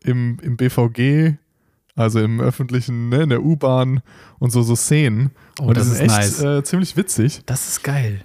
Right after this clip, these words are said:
Speaker 1: Ja. Weil das ist halt Entertainment, TikTok, perfekt TikTok die Plattform genutzt, du willst da entertained werden,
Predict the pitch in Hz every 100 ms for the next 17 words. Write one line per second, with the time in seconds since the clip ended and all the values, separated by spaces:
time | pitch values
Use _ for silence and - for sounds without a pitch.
0 | _ 110 104 - _ _ _ _ - 110
1 | 131 156 185 196 160 147 147 147 135 156
2 | 175 180 175 - - 170 - 165 - -
3 | - - - 190 - 165 - 147 151 -
4 | 170 - 156 147 143 139 - 110 123 131
5 | 120 123 104 - 143 147 127 123